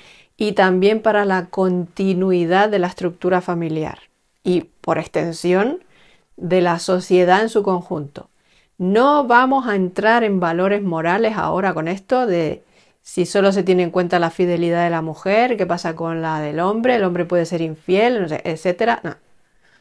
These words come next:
Solamente estoy exponiendo el sentido de lo que nos cuenta el I Ching para que interpretemos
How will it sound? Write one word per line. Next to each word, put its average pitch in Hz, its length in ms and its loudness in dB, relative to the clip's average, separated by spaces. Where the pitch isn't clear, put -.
Solamente 226 580 2
estoy 208 220 0
exponiendo 226 800 0
el 180 160 0
sentido 226 1040 2
de 185 160 0
lo 170 160 0
que 170 100 -4
nos 165 160 -6
cuenta 208 520 0
el 170 240 -2
I 160 80 -4
Ching 240 360 -2
para 175 320 -4
que 165 240 -6
interpretemos 214 1300 0